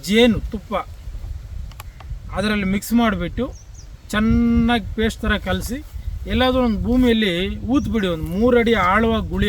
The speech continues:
ಅಗೆದು ಊತಿಟ್ಬಿಡಿ. ನಲವತ್ತೊಂದು ದಿವಸ ಬಿಟ್ಟಿದ ಮೇಲೆ ಈ ಜೇನು ಮತ್ತು ಬಜೆ ಪುಡಿ ಎರಡು ಮಿಕ್ಸ್ ಮಾಡಿ ಊತಿರ್ತೀವಲ್ಲ, ಅದನ್ನು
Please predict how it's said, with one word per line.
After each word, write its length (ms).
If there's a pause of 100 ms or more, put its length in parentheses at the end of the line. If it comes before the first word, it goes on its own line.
ಅಗೆದು 220 (500)
ಊತಿಟ್ಬಿಡಿ. 500 (1300)
ನಲವತ್ತೊಂದು 720
ದಿವಸ 200 (220)
ಬಿಟ್ಟಿದ 420
ಮೇಲೆ 220 (540)
ಈ 60 (140)
ಜೇನು 320 (600)
ಮತ್ತು 220 (280)
ಬಜೆ 320
ಪುಡಿ 260
ಎರಡು 180 (100)
ಮಿಕ್ಸ್ 260
ಮಾಡಿ 160 (140)
ಊತಿರ್ತೀವಲ್ಲ, 560 (560)
ಅದನ್ನು 260